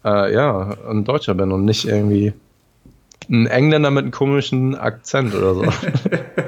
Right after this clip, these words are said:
Speaker 2: So ein bisschen, du bist so der, der Arnie der Podcast-Szene, weißt du, so ein bisschen.
Speaker 1: <laughs> Ja.
Speaker 2: Das ist so.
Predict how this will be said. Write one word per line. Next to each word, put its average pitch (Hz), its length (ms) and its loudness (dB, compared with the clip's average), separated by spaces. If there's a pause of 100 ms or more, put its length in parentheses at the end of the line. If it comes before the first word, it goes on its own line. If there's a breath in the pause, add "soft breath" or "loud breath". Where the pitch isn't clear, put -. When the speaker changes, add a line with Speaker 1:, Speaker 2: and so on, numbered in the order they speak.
(800 loud breath)
Speaker 2:
So 156 100 -2
ein 151 40 0
bisschen, 170 300 2
du 147 80 -2
bist 175 160 -2
so 160 100 0
der, 139 300 0
der 127 260 0
Arnie 147 380 2
der 123 100 2
Podcast-Szene, 117 880 -6
weißt 120 280 -8
du, 123 100 -4
so 117 140 -10
ein 117 80 -10
bisschen. 120 260 -4
Speaker 1:
<laughs> 208 240 0
Ja. 131 520 0
Speaker 2:
Das 127 200 -4
ist - 200 -6
so. 120 360 -4